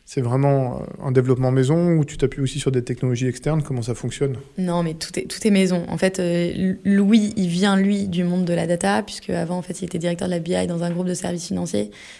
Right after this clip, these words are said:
Speaker 2: Donc, c'est un peu sa spécialité, euh, gérer la donnée. Donc, tout a été construit, euh, toute la plateforme, toute l'appli et tout le traitement de la donnée à l'interne.
Speaker 1: D'accord, ouais, c'est vraiment votre secret de sauce, quoi.
Speaker 2: Ouais.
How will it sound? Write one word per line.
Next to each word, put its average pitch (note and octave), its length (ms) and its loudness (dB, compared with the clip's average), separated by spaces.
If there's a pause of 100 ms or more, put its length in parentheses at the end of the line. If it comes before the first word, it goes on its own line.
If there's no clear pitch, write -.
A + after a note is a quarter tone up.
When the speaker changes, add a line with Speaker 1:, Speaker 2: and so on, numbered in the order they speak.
(160)
Speaker 2:
Donc, F3+ 120 -2
c'est - 120 -4
un E3 60 0
peu G3+ 140 0
sa F3+ 100 2
spécialité, F#3 720 -2 (160)
euh, F3 140 -2
gérer E3 200 -4
la E3 120 -2
donnée. E3+ 400 -2
Donc, D#3 240 -8
tout G#3 160 -8
a F#3+ 60 4
été F3 200 -2
construit, F3 500 -4
euh, F3 120 -2
toute - 160 -10
la F#3 80 -8
plateforme, F3+ 380 -6
toute - 180 -12
l'appli F3+ 340 -4
et F3+ 60 -4
tout F#3 100 -12
le - 60 -20
traitement E3+ 260 -10
de F3+ 60 -6
la E3+ 80 -6
donnée D#3+ 340 -8
à - 20 -12
l'interne. D#3+ 360 -12 (260)
Speaker 1:
D'accord, B2+ 300 -2
ouais, A#2 80 -4
c'est C#3+ 160 0
vraiment C3+ 260 4
votre C3+ 180 2
secret C3 260 0
de - 40 -6
sauce, - 220 0
quoi. - 200 -10 (140)
Speaker 2:
Ouais. F3 160 -4